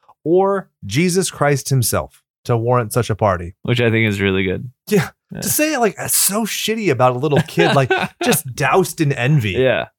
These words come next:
Speaker 2: Yeah. The guy's kind of a dick.
Speaker 1: Head. Doctor.
Speaker 2: <laughs>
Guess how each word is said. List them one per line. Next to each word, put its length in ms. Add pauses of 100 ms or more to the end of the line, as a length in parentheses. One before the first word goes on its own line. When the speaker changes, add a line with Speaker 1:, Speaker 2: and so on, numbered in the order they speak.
Speaker 2:
Yeah. 360
The 100
guy's 220
kind 160
of 60
a 60
dick. 320 (280)
Speaker 1:
Head. 280 (340)
Doctor. 360 (220)
Speaker 2:
<laughs> 320